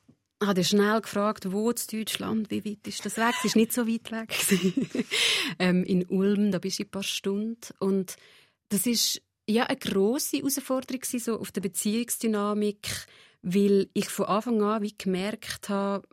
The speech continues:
selbst wenn ich als Partnerin seine Nummer eins wird, bin ich nicht die erste Person in seinem Leben. Also die Mädchen sind dort etwa zehn und elf gewesen,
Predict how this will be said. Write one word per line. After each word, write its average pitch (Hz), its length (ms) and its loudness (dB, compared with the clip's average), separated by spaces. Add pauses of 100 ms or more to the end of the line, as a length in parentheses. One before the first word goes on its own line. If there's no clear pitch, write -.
(340)
selbst - 380 -2
wenn 190 160 2
ich 196 120 0 (120)
als 180 280 -2 (100)
Partnerin 202 540 -6
seine 196 200 0
Nummer 180 220 -2
eins 175 680 -4 (180)
wird, - 580 -4 (560)
bin 196 200 6
ich 190 180 4 (340)
nicht 190 680 0 (720)
die 196 140 -2
erste - 320 -2
Person 190 520 0
in 202 60 2
seinem 190 220 -2
Leben. 180 240 -4
Also 180 140 -6
die 180 100 -8
Mädchen 180 280 -4
sind 185 240 -6
dort 190 140 -10
etwa - 160 -14
zehn 190 320 -4
und 185 100 -4
elf 190 240 -8
gewesen, - 540 -10